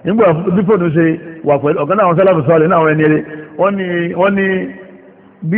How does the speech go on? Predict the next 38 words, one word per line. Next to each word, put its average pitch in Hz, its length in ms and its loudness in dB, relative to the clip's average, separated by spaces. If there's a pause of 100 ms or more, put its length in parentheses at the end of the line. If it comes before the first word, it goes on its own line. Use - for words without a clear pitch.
fóònù 175 300 0
ṣe 156 140 2
wà 147 200 4
pẹ̀lú 151 240 2
wa 160 100 6
lẹ́yìn, 175 300 2 (440)
tá 202 100 2
a 170 120 2
lè 143 140 -2 (120)
yà 127 120 0
á 147 80 4
lẹ̀ 170 160 -2
ńgbà 156 220 0
kankan. 123 380 -6 (340)
Wọ́n 175 140 0
ní 214 60 2
bí 208 140 0
Kùránì 156 420 0
ṣe 135 160 -6
wà 127 180 0
pẹ̀lú 131 320 -4
àwọn 147 540 2
ẹni 143 240 -2
ìṣáájú 143 440 0
nì. 117 180 2 (2250)
Ṣé 214 100 0
nìkan 170 220 -2
bẹ́ẹ̀ 170 120 2
ni 190 80 0
wọ́n 170 80 2
á - 40 2
ti 180 60 2
oṣù 143 160 0
fóònù 165 160 2
lápò 143 220 0
ẹ̀? - 80 -8 (140)
Kò 143 120 -4
sí. 143 100 -2